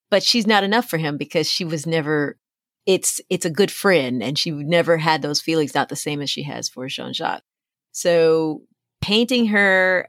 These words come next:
as this woman, as not a victim, but someone who makes choices, they just may not be the right choices, is the frame of her youth. And then showing the world, uh, or, or the reader how she changes through time, how circumstances makes her a different person,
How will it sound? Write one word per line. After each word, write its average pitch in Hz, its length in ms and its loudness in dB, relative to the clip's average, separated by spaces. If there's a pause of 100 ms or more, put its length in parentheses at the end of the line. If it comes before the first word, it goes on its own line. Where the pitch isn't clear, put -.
(120)
as 175 240 -2
this 175 200 -6
woman, 175 340 0 (380)
as 175 180 0
not 190 220 2
a 185 60 -2
victim, 247 800 0
but - 200 2
someone 180 340 0
who 170 180 -2
makes 160 320 0
choices, 180 720 0
they 156 140 2
just 156 200 -2
may 160 140 0
not 156 160 -2
be 147 80 -6
the 123 140 -2
right 110 260 -2
choices, - 600 -4 (400)
is 156 180 -8
the 165 80 -4
frame 190 560 2 (120)
of 165 240 -2
her 175 120 2
youth. 156 520 -4 (520)
And 185 140 -2
then 196 160 4
showing 208 640 2
the 170 100 0
world, 160 340 2 (140)
uh, - 300 -8
or, 170 200 -8
or 170 140 -4
the 151 140 -6
reader 214 340 -2 (600)
how 202 260 0
she 196 200 0
changes 175 540 -2
through 139 180 -8
time, - 520 -6
how 170 260 2
circumstances 156 1000 0
makes 151 280 0
her 143 120 0
a 135 40 -2
different 139 480 -6
person, - 540 -8